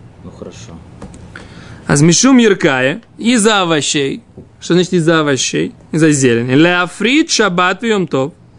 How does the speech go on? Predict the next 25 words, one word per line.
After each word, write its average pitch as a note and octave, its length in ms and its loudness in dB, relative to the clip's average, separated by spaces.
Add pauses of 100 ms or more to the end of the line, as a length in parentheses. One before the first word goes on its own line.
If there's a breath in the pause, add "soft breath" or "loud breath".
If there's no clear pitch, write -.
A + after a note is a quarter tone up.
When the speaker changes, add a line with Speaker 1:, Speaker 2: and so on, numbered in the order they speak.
(480 soft breath)
Speaker 2:
Мы G3 200 2
разделяем A3 760 2
субботу G3+ 880 0
и F#3 400 0 (560)
йом E3+ 360 2
тов. D#3 360 2 (1160 loud breath)
Зе E3+ 320 2
ми A#3 160 2
зе. D3+ 380 -2 (540)
Один E3+ 320 2
от A3 100 0
другого. D#3 380 2
Кедей G#3+ 680 0
шило G#3 420 2
ем-, G#3+ 380 -2
якмушу G3+ 600 0
яракот. G#3+ 500 0
Для E3+ 140 -2
того, F#3+ 280 0
чтобы G#3 260 0
не G3 140 4
завяли G#3 520 0
овощи. A#3+ 540 -2 (960 soft breath)
А F3 140 0
нейхалот G3+ 1000 0